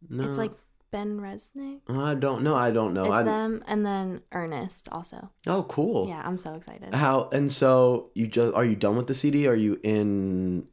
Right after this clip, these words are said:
Speaker 2: I'm doing, I haven't finished it yet. <laughs>
Speaker 1: Okay, that's okay.
Speaker 2: Yeah,
Speaker 1: Is
Speaker 2: it's
Speaker 1: it
Speaker 2: almost done. I'm doing vocals, like, this Friday, I think.
Speaker 1: Okay.
Speaker 2: Yeah.
Speaker 1: When did you start doing it?
Speaker 2: Um, we started, we did, like, three in October.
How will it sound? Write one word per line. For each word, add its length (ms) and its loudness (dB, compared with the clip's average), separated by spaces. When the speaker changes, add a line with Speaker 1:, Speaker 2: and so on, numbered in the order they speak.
Speaker 2:
I'm 140 -2
doing, 400 -2
I 100 -8
haven't 300 -8
finished 260 -14
it 100 -16
yet. 120 -4
<laughs> 120 -8
Speaker 1:
Okay, 580 0
that's 200 0
okay. 360 4
Speaker 2:
Yeah, 80 8
Speaker 1:
Is 80 0
Speaker 2:
it's 100 2
Speaker 1:
it 20 4
Speaker 2:
almost 260 2
done. 360 -8
I'm 100 -2
doing 180 0
vocals, 360 -4
like, 180 -12
this 220 -10
Friday, 340 -8
I 40 -10
think. 300 -18
Speaker 1:
Okay. 280 0
Speaker 2:
Yeah. 60 -2
Speaker 1:
When 160 2
did 180 -2
you 60 -2
start 320 2
doing 200 -2
it? 160 -6
Speaker 2:
Um, 380 0
we 100 0
started, 600 -4
we 100 0
did, 320 0
like, 260 -2
three 480 -2
in 120 -2
October. 880 -8